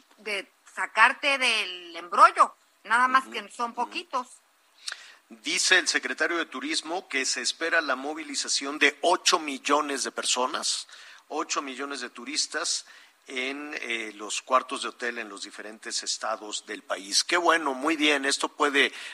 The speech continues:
Speaker 2: reactivar la economía y después de tanto jaloneo, pues descanse, disfrute, cuide su presupuesto, eh, cheque muy bien, ah,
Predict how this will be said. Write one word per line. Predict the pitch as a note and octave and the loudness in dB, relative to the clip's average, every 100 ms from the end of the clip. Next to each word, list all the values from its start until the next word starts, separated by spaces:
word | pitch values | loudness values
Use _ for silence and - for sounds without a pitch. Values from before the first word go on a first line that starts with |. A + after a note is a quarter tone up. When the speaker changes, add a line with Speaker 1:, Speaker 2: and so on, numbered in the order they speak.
| - | -8
Speaker 2:
reactivar | A2+ - B2+ B2+ | -8 -4 4 4
la | C#3 | 4
economía | C3 A2+ G#2 B2+ D3+ C#3 | -2 -4 -4 -2 2 2
y | B2 | 0
después | A2 - C3+ | -4 -4 -4
de | C3 | -4
tanto | - B2+ B2 | -2 -2 -4
jaloneo, | - A2+ A2+ C#3+ - | -4 -4 -4 -6 -6
pues | - - | -8 0
descanse, | A#2 - A2 A#2 E3 | 0 0 -2 0 -2
disfrute, | A#2+ G#2+ - B2 C3+ - B2+ - - - - | -2 -4 -2 -4 -6 -4 -6 -6 -14 -18 0
cuide | C3 C#3 C3 | 4 6 6
su | A#2+ | 2
presupuesto, | - A2 - - C3 B2+ - C3 A#2 - - - - | -2 -4 -4 -4 0 2 2 -2 -8 -14 -18 -16 -6
eh, | A2+ G#2+ | -4 2
cheque | - D3 D3 | 4 4 4
muy | C3 C3+ C3 | 2 2 6
bien, | C3 C3 C3 B2 | 6 6 4 -4
ah, | A#2 A2 G#2+ G#2 | -2 0 0 -2